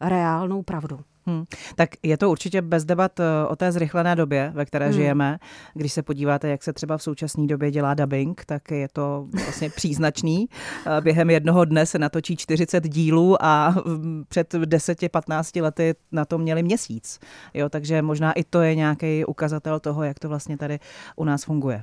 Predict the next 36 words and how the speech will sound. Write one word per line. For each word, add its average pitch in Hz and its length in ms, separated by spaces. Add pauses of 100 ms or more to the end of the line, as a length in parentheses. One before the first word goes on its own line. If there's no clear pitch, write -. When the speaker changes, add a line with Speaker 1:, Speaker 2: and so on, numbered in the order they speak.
Speaker 1:
Ale 190 140
přesně 202 360
tak - 180
je 185 80
to 196 120
i 196 80
ve 180 100
zpravodajství. 170 760
Teď 165 240
vlastně, 170 600
eh, 165 40 (480)
vlastně 156 280
moderují 165 480
mis 165 220
a 170 120 (340)
já 165 140
si 165 140
myslím, 170 340
že 165 120
by, 175 240 (300)
eh, - 40 (360)
vlastně 156 340
moderovat 170 440
zprávy 165 360
měli 165 260
lidi, 160 240
kteří 160 300
mají 160 180
něco 160 260
za 160 100
sebou 160 480
a 180 40
Speaker 2:
Hmm. 180 80
Speaker 1:
kteří 165 200
mají 160 160
zkušenost 165 500